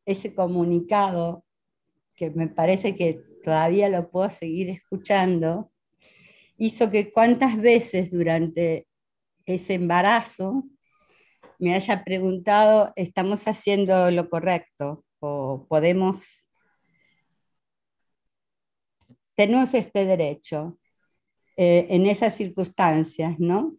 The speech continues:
Sabíamos que no podían chupar, pero,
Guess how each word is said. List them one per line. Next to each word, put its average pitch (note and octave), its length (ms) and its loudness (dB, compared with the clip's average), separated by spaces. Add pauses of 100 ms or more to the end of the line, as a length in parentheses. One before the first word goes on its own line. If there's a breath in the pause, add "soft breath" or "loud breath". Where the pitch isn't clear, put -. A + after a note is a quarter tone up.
(140)
Sabíamos G#3 520 0
que G#3+ 80 -6
no G3 140 -4
podían F#3+ 320 -2
chupar, F#3+ 560 0 (680)
pero, E3 720 0